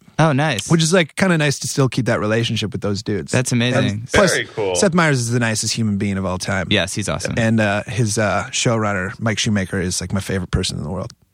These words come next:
Speaker 1: Cool. Well, so, so check out Brooke on Seth's show as well.
Speaker 2: Yeah, that'll be, that'll be fun.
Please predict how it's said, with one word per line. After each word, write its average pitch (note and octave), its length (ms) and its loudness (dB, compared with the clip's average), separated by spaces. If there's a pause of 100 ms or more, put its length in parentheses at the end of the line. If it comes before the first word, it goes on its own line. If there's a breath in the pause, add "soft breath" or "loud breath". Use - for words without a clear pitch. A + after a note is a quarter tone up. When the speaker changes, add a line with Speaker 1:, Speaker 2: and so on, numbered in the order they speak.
(140)
Speaker 1:
Cool. B2+ 300 2
Well, A#2+ 120 2
so, A#2+ 160 -2
so A#2+ 160 -4
check B2+ 180 -2
out B2+ 140 0
Brooke B2+ 200 0
on C3 120 2
Seth's C3+ 220 -2
show G#2 280 0
as B2+ 120 -2
well. C3 280 2 (100)
Speaker 2:
Yeah, D3+ 260 4 (180)
that'll B2+ 220 2
be, A#2+ 260 2
that'll C#3 240 0
be C3 60 2
fun. B2 340 2